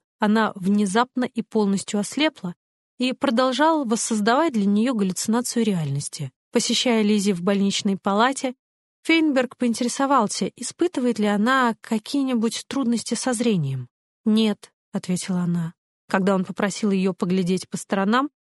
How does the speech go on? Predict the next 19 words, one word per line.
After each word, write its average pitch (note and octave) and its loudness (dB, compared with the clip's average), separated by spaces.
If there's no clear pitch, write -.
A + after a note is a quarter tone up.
и G3 0
рассказать G#3 0
ему, A3 0
что G#3 -2
она G3+ 0
видит, F4 -2
женщина C4+ -2
осмотрелась. F3+ -4
«Вы A3 0
знаете, D4+ 0
хорошо, B3 0
что - -4
моя B3+ 2
семья A#3+ 2
и D4 2
друзья G#3 0
здесь», F#3+ -4
сказала D#3+ -4
она. D#3 -4